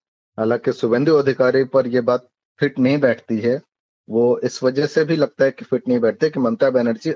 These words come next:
आखिर, आखिर तक उनको मनाने की कोशिश करती रहीं। अब वो कहें या उनके पार्टी के लोग कह दें कि शुभेंदु अधिकारी,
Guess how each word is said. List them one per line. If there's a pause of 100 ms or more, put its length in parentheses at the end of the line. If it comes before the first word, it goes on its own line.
आखिर,
आखिर
तक (400)
उनको
मनाने
की
कोशिश
करती
रहीं। (300)
अब
वो
कहें
या
उनके
पार्टी
के
लोग
कह
दें (440)
कि
शुभेंदु
अधिकारी,